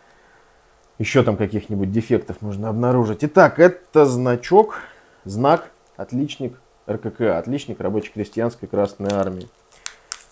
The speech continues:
Знак я этот помню, как я покупал и выбирал. Э, их есть некоторое количество на,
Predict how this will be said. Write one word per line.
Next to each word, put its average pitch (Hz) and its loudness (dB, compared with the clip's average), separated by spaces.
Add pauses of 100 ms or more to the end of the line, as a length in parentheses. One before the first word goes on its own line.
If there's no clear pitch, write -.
(160)
Знак 127 0
я 104 4
этот 95 -4
помню, 101 -2
как 87 -10
я 95 -4
покупал 135 0 (1300)
и 101 -10
выбирал. 101 0 (680)
Э, 104 2
их 131 -2
есть 147 2
некоторое 101 -2
количество 117 -2
на, 101 -2